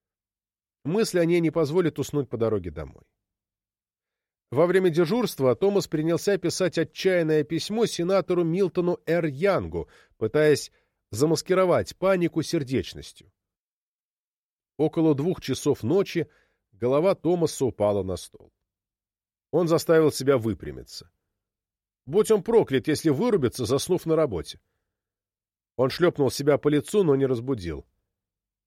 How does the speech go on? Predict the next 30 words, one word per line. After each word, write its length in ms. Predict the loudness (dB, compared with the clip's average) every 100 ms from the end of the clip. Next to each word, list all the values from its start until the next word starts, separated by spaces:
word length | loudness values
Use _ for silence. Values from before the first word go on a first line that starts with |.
| _
Пощёчина 580 | -2 -2 0 0 2 0
погрузила 580 | 0 -2 0 0 2 2
его 200 | 4 2
в 80 | 0
такой 320 | -2 2 0
сон, 360 | 2 2 2 0
какого 400 | -4 -2 -2 0
он 120 | -2
никогда 400 | -2 -2 -2 -2
не 140 | -2
испытывал. 600 | -8 -10 -14 -14 -20 -20 _ _ _ _ _ 2
Он 200 | 4 2
сделал 440 | 2 4 4 4
очередной 520 | 2 2 0 2 2
обход, 440 | 2 -2 -2 -2 0
но 180 | -2
большая 440 | 0 0 -2 0 0
часть 300 | 0 -2 0
мозга 380 | 0 0 0 -2
оставалась 480 | 0 0 2 0
закрытой, 600 | 0 -4 -2 -4 -4 -10 -14 _ _
он 160 | -4 -2
это 140 | -2
чувствовал. 580 | -6 -8 -8 -12 -14 -16 _ _ _ _ _ _ _ _ _
Часть 340 | 0 2 2 0
его 240 | 0 2
мозга 480 | 2 0 0 -4 -4 _ _ _ _ -12
взбунтовалась 840 | -8 -2 0 2 2 4 2 -2 -6
и 80 |
заснула. 640 | -2 -2 -2 -6 -8 -10